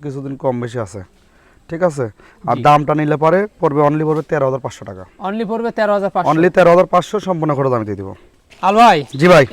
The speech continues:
Speaker 2: এখানে আমরা তিনটা বাচ্চা দেখতে পাচ্ছি।
Speaker 1: তিনটাই খাসির বাচ্চা ভাইয়া।
Speaker 2: তিনটাই খাসি বাচ্চা?
Speaker 1: তিনটাই খাসির বাচ্চা, বিটলের ক্রসের, তিনটাই খাসির বাচ্চা।
Speaker 2: জি, জি। তিনটাই কিন্তু খাসি বাচ্চা।
Speaker 1: জি।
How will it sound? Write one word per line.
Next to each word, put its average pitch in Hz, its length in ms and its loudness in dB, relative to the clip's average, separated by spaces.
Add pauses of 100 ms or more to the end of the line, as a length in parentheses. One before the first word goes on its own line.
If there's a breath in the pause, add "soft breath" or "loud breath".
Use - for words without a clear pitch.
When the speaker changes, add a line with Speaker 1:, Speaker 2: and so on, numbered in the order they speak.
Speaker 2:
এখানে 226 300 -4
আমরা 233 520 2 (160)
তিনটা 240 460 0 (240)
বাচ্চা 190 280 0
দেখতে 190 280 -6
পাচ্ছি। - 220 -10 (100)
Speaker 1:
তিনটাই 226 280 6
খাসির 202 300 2
বাচ্চা 170 300 4
ভাইয়া। 117 200 0 (380)
Speaker 2:
তিনটাই 202 320 -2
খাসি 208 180 -2
বাচ্চা? 226 280 0
Speaker 1:
তিনটাই 202 320 6
খাসির 202 320 2
বাচ্চা, 247 420 2
বিটলের 214 400 0
ক্রসের, 208 480 -4 (600)
তিনটাই 208 280 -4
খাসির 160 260 -8
বাচ্চা। 131 300 -12 (360)
Speaker 2:
জি, 170 200 -6
জি। 127 140 -16 (680)
তিনটাই 185 280 -6
কিন্তু 190 200 -12
খাসি 180 280 -12
বাচ্চা। 185 280 -8 (160)
Speaker 1:
জি। 135 100 -8